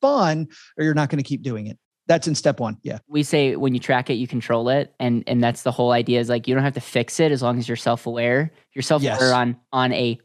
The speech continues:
Speaker 2: problem or an opportunity. You're, you're gonna start seeing that car over and over and over again. And it, the car was always there. It's just, like, you're having that, those conversations.
Speaker 1: Yep.
Speaker 2: I'm curious about your, um, increasing income. I love that you have this in here. And I think it's,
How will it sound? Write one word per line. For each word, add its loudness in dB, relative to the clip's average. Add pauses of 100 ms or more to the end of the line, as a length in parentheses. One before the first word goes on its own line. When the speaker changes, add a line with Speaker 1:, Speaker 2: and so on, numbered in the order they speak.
Speaker 2:
problem 2
or 2
an -4
opportunity. -2
You're, 2
you're -4
gonna 2
start 0
seeing 0
that 0
car 2
over 2
and -4
over 0
and 0
over 2
again. -2 (240)
And 0
it, -12
the 2
car 4
was 6
always 4
there. 2
It's -4
just, -6
like, -2
you're 0
having -2
that, -8 (100)
those -2
conversations. 0 (240)
Speaker 1:
Yep. 2
Speaker 2:
I'm -20
curious 4
about 2
your, 2
um, -2 (240)
increasing 0
income. 0
I -2
love 2
that 0
you -2
have -2
this -2
in -2
here. 0
And 2
I 0
think -4
it's, -4